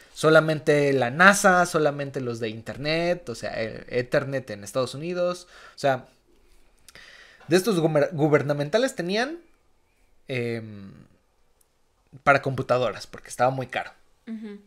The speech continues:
Speaker 1: De hecho, pues, hasta el día de hoy es muy caro. <laughs> Bueno, em, de, de hecho, te, hasta podría decirse que los chips,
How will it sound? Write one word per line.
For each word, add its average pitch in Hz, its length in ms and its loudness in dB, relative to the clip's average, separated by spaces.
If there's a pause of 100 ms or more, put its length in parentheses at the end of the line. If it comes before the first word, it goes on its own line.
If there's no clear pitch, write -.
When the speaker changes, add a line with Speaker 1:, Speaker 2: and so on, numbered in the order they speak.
(380)
Speaker 1:
De 127 100 -4
hecho, 113 340 -4
pues, - 140 -12
hasta 107 180 -10
el 110 60 -6
día 123 100 -2
de 120 80 -2
hoy 110 140 -4
es 101 120 -16
muy 101 100 -20
caro. - 260 -20
<laughs> - 800 -10 (1200)
Bueno, 127 360 2 (100)
em, 135 520 2 (920)
de, 175 200 0
de 170 200 0
hecho, 254 240 2
te, 165 120 -4 (180)
hasta 135 300 -4
podría 151 280 4
decirse 190 460 -2
que 139 560 -4
los 139 320 -10
chips, - 540 -4